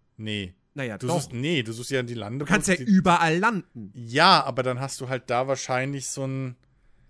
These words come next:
Speaker 1: ja schon, aber du hast halt, also wie ich, wie ich das jetzt mitgekriegt hab, hast du halt so ein, im Prinzip eine Map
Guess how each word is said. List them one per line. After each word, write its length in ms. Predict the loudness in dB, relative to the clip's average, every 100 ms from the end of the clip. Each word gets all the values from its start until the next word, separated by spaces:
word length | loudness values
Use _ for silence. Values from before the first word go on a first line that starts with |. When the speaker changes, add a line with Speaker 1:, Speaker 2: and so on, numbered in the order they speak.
| _ _ _ _ _ -16
Speaker 1:
ja 240 | -4 -2 0
schon, 400 | 2 2 2 0
aber 200 | 0 0
du 120 | -2
hast 240 | -6 -2
halt, 200 | -2 -2 _ -16
also 180 | -10 -8
wie 120 | -6
ich, 140 | -8 _ _ -12
wie 160 | -10
ich 80 | -6
das 160 | -8 -8
jetzt 160 | -8
mitgekriegt 420 | -10 -10 -12 -10 -10
hab, 100 | -8
hast 240 | -8 -6
du 60 | 0
halt 220 | 0 0
so 140 | -4
ein, 200 | -4 -4 -10 _ _ _ _
im 160 | -8 -8
Prinzip 460 | -8 -10 -10 -10 -6
eine 140 | -4
Map 320 | 0 -2 -2